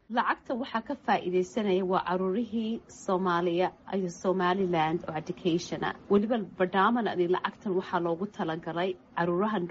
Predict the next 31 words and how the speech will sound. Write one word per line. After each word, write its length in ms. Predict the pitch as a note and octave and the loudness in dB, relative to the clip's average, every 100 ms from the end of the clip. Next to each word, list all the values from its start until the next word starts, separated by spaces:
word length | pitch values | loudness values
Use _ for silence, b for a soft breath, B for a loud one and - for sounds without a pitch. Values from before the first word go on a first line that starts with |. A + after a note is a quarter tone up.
| - | 2
reer 160 | F#3 | 2
miyiga 400 | F3 G#3 A#3 F#3 | 4 2 2 2
nomadic-a 760 | F3+ E3+ F3 F3 F#3+ F3+ F#3 - | 2 2 2 2 2 0 0 -2
oo 140 | - F3 | -2 -2
degan 420 | F3 E3+ G3+ A#3 | -2 -2 0 -2
Sool 400 | - - F#3+ F3 | -4 0 2 4
iyo 120 | E3+ | 0
Sanaag, 480 | F3 - F3 F3 A3+ - - | -4 -4 0 2 0 -4 -4
eh, 80 | F#3 | -4
Somaliland. 840 | F3+ F#3+ F3+ F3+ F3+ E3+ D#3 E3 E3+ | 2 2 4 4 2 0 0 -2 -2
Laba 220 | F#3+ A3 | 0 2
iskuul 540 | A#3+ - - A3+ A3 - | 0 -4 -6 -2 0 2
oo 140 | F#3 F3+ | 4 4
waaweyn 400 | F3 F3 G3+ F#3 | 4 4 2 2
baan 160 | E3+ E3 | -2 -2
ka 140 | G#3 | -6
furnay, 480 | G#3 G#3 G3 A3+ G#3 | -4 -4 -2 -2 -4
honoring 500 | F3+ F#3 G3+ F#3+ F3+ | 4 4 6 4 4
Hodan 340 | F3+ G3 F#3 F#3 | 2 0 2 2
Naaleeye, 520 | E3+ F3 F#3+ A3+ A#3+ | 2 2 2 0 0
midna 240 | G#3 G3+ | 2 2
la 100 | E3 | 2
dhaho 400 | E3 E3+ G3 C#4 - B B B - | 0 -4 2 0 0 B B B -6
Axmed 260 | A3 G3 | -2 -2
Saciid 340 | F#3+ - F#3 G3 | -2 -4 0 2
Naaleeye 480 | F#3 F3 F#3 F3+ F3 | 2 4 4 4 2
School, 520 | - - A#3+ C#4 D#4+ | -6 -2 2 2 0
ka 200 | - G#3+ | -4 -6
kale 340 | - G#3 G#3+ | 0 0 2
la 100 | F#3+ | 2
dhaho 360 | F3 E3+ A#3 | 0 -2 0